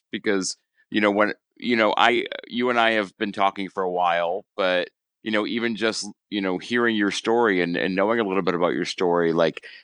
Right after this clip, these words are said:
there's so many more dimensions to what was going on for you then about what was being put on your plate. You know, it was literally, you know, there was obviously what was in your glass,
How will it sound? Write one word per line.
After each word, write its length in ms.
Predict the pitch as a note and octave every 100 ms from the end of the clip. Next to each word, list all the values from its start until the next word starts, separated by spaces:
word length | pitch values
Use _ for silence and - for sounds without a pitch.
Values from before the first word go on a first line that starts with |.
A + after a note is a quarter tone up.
| -
there's 220 | A2+ G#2
so 200 | - B2
many 220 | A#2+ A#2+
more 500 | A2+ A2 G#2+ G#2 G2 _ _ -
dimensions 640 | G#2+ F#2+ G2 F#2 F#2+ -
to 100 | F#2+
what 180 | F#2 F2+
was 100 | F#2+
going 240 | F#2+ F2+
on 180 | F#2 F#2
for 140 | -
you 200 | F2+ F2
then 460 | E2 E2+ E2+ E2 E2 _ _ -
about 380 | G2+ F#2+ F#2 F2+
what 180 | F#2 D#2+
was 160 | F#2
being 240 | - F2+ E2
put 140 | F#2
on 120 | E2
your 120 | D#2
plate. 360 | D#2 F#2+ D2 - _ _ _ _ -
You 120 | F#2
know, 180 | E2 E2
it 60 | E2
was 260 | F#2+ F2+
literally, 380 | G2+ G2+ G2 F#2
you 160 | F#2 F#2+
know, 240 | F2+ F2
there 160 | F2+ F2+
was 180 | F2+ -
obviously 480 | G#2 F#2+ G#2 -
what 160 | G2 E2
was 160 | G2+ F#2+
in 100 | F#2
your 140 | F#2
glass, 640 | C3 C3+ C3 G2+ F#2+ -